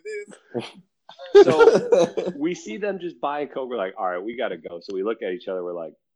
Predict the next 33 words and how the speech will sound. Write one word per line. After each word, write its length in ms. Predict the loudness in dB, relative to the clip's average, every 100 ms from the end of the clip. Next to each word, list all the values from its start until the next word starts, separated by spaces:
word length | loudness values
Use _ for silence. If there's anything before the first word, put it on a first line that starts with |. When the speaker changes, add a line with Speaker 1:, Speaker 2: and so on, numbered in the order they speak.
| _ _
Speaker 2:
"Sex 260 | -10 -10
show?" 340 | -10 -12 -12 -18 _ _ _ _ _ -20
And 100 | -18
we're 80 | -18
like, 160 | -18
Speaker 1:
Sex 100 | -20 -20 -18
show. 40 |
Speaker 2:
"All 60 | -16
right, 200 | -18 -20 _ _ _
bet." 200 | -12 -12 -16 _ _ _ _ _ _
So 80 | -6
I'll 60 |
let 160 | -6 -4
Brian 260 | -2 0 -2
talk 220 | -6 -6
about 240 | -8 -8
how 120 | -6
we, 220 | -6 -8 -14 -10
how 160 | -6
we 120 | -6 -8 -6
tried 320 | 0 0 -2
to 60 |
get 160 | -8 -10
into 200 | -10 -10
the 100 | -10
sex 280 | -6 -6 -8
show. 220 | -18 -18 -20 _ _ -20
Speaker 1:
I'm 120 | -16
gonna 100 | -16
say 520 | -10 -6 -6 -6 -12 -18
a 40 | -20 -18
few 160 | -20 -18
things 160 | -20